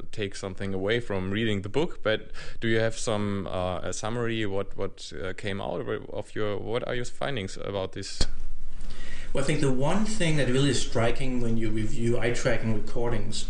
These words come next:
Speaker 2: is how fast the eye moves.
Speaker 1: Mm-hmm.
Speaker 2: And, uh, I mean, I've actually always said that people are really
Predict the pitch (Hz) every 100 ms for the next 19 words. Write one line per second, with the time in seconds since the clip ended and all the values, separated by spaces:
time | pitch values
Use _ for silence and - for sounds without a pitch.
0 | - - - - - - - 123 113 -
1 | 113 - 123 113 113 - 107 101 104 110
2 | 104 107 - - - - 104 113 117 -
3 | - - 110 113 110 110 110 107 - 135
4 | 135 165 - - - 139 165 170 131 -
5 | 120 117 - - - 127 127 127 107 110
6 | 117 120 123